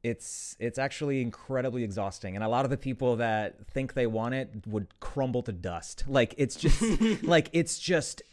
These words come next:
Speaker 1: punishing beyond, uh, any, anything people can imagine un-, until they've gone through it. Um,
Speaker 2: Yeah,
Speaker 1: and
Speaker 2: that
Speaker 1: s-,
Speaker 2: is
Speaker 1: yeah.
Speaker 2: all incredibly accurate. And, like, with the crew thing, too,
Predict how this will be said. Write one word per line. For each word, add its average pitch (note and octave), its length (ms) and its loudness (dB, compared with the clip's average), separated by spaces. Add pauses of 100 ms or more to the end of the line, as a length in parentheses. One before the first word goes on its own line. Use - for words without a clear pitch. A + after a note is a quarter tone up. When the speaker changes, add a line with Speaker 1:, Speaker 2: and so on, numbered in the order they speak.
(160)
Speaker 1:
punishing E3 720 -2
beyond, A#2 680 -4 (200)
uh, A#2 60 -8 (360)
any, B2 180 -6
anything C#3+ 380 -4
people A2+ 280 -4
can A2 180 -6
imagine F#2 500 -4
un-, F2+ 120 -10
until G2+ 260 -8
they've F#2 160 -4
gone F2+ 260 -6
through F2 240 -6
it. E2 160 -10 (500)
Um, F2+ 420 -2
Speaker 2:
Yeah, G2+ 300 -10 (420)
Speaker 1:
and A#2 120 -4
Speaker 2:
that C#3+ 60 -4
Speaker 1:
s-, C3 120 -6
Speaker 2:
is C#3 100 -8
Speaker 1:
yeah. C#3 120 -2
Speaker 2:
all C#3+ 300 -8 (180)
incredibly D3 560 -2
accurate. C#3 640 -2 (160)
And, F#3+ 240 4
like, G3+ 400 4
with F3 220 4
the E3+ 80 2
crew F3 260 2
thing, D#3+ 300 -2
too, C#3+ 520 -2